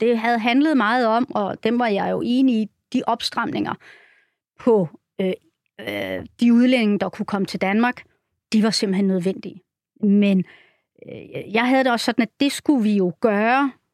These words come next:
for at sikre, at dem, der er i Danmark, og dem, der fortsat ville komme til Danmark,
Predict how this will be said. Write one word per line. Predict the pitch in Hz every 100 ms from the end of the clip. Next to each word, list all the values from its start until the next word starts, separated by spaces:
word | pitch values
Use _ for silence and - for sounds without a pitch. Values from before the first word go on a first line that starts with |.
| _
for | - 262
at | 226
sikre, | - 240 - 170 - _
at | 202 -
dem, | 214 214 208 _ _ _ _ -
der |
er | 98 196 247 320 - -
i |
Danmark, | 262 180 175 170 -
og | 185
dem, | 180 160
der |
fortsat | 151 - 233 - 226 -
ville | 170
komme | - 240 277 403
til | - 285
Danmark, | 180 170 175